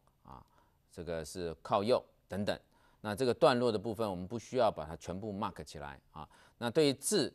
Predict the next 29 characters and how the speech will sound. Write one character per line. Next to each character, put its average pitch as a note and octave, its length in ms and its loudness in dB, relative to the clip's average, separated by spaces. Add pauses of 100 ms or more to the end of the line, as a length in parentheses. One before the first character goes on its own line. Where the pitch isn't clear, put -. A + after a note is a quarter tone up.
要 A2 120 -2
改 D2+ 280 -4
的 D#2 80 -12
话， F#2 300 -2
我 E2 100 -14
们 E2 100 -10
必 F#2+ 80 -10
须 F2 100 -8
要 F2+ 80 -4
mark。 F2 220 -6 (240)
好， G2 180 -2 (280)
这 C#3+ 100 -2
个 A2+ 100 2
是 - 240 -2 (260)
我 F#2+ 80 -6
们 G#2 120 -2
刚 B2+ 140 0
才 B2 80 0
看 A#2+ 200 0
到 G2+ 200 2 (280)
对 A2+ 160 2
于 G#2+ 40 -2
段 C3 300 4
落 G#2+ 140 0
的 E2+ 240 -2 (260)
这 G#2+ 100 -10
些 G2 320 0
修 A2 260 2
改。 G2+ 220 -2